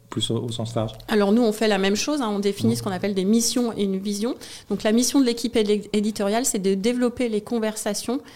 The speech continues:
Speaker 2: euh, sur la base de l'actualité, euh, sur la base des analyses et sur la base des expertises de la communauté professionnelle.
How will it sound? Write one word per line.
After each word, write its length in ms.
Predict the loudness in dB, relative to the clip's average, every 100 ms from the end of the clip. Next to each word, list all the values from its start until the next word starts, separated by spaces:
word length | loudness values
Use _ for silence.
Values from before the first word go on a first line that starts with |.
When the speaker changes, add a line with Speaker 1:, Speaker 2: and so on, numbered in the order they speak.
| -20 -20 -10 -4
Speaker 2:
euh, 220 | -2 -2 -4 -8
sur 200 | -6 0
la 100 | 2
base 260 | 4 2
de 120 | 0 0
l'actualité, 720 | -2 -2 -2 0 0 -4 -4 -4 -6 -8 -18 -14 -4
euh, 140 | -4
sur 140 | -2 -2
la 100 | 0
base 200 | 2 2
des 200 | 0 0
analyses 400 | 0 -2 -4 -4
et 60 |
sur 140 | -4 -4
la 80 |
base 200 | -4 -4
des 180 | -4 -6
expertises 500 | -6 -8 -10 -8 -6
de 60 | -4
la 100 | -6
communauté 480 | -2 0 0 -2 -6
professionnelle. 640 | -6 -4 -4 -4 -4 -8